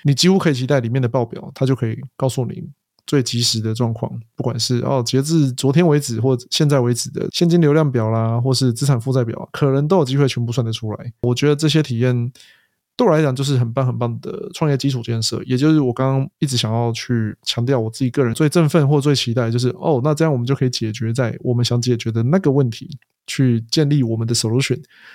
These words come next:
而不是为了这些比较像是基础建设啦，或是行政作业啊，让我们公司可能会有一部分的运作相对来讲会比较辛苦一点。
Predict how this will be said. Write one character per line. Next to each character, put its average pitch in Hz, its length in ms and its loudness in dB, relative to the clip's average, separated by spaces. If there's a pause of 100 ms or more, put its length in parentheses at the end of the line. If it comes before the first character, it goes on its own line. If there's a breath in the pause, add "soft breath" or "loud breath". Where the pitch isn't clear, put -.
(280 loud breath)
而 143 80 2
不 147 80 2
是 165 160 2
为 160 160 4
了 135 100 2
这 135 80 -2
些 127 220 0
比 120 120 -4
较 110 400 -2
像 127 220 -2
是 127 140 -6
基 160 160 0
础 131 120 -2
建 131 160 2
设 131 220 2
啦， 113 260 0 (380 soft breath)
或 - 140 -4
是 123 140 0
行 123 200 0
政 139 160 0
作 131 160 2
业 123 160 2
啊， - 160 -6 (200)
让 147 200 -2
我 120 80 -6
们 120 120 -6
公 135 160 0
司 - 180 -2
可 123 140 -4
能 120 100 -2
会 151 80 2
有 123 80 2
一 120 60 -2
部 143 180 0
分 135 220 -2
的 117 80 -2
运 139 200 2
作 123 200 -2
相 170 200 0
对 175 140 4
来 127 80 2
讲 113 180 -2
会 127 140 0
比 113 100 -12
较 110 240 -4
辛 147 200 0
苦 117 180 -4
一 117 60 -6
点。 - 160 -10